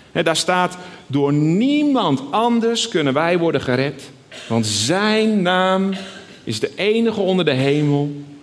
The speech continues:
die de mens redding biedt." En het enige wat wij hiervoor hoeven te doen, is ons over te geven aan Jezus. En hem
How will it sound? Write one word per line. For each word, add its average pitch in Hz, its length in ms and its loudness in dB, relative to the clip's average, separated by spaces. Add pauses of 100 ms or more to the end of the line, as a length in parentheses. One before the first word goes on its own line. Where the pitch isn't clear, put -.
(120)
die 110 120 -2
de 101 80 2
mens 127 600 0 (220)
redding 107 500 2
biedt." - 300 -8 (2250)
En 113 100 0
het 107 160 0
enige 156 480 0 (480)
wat 104 140 -6
wij 139 280 0
hiervoor 185 360 2
hoeven 165 240 0
te 160 100 -4
doen, 143 340 0 (720)
is 110 160 -2
ons 101 200 -4 (120)
over 151 360 4
te 135 120 -2
geven 123 440 0
aan 104 180 -2
Jezus. - 680 -4 (380)
En 104 180 -2
hem 151 600 0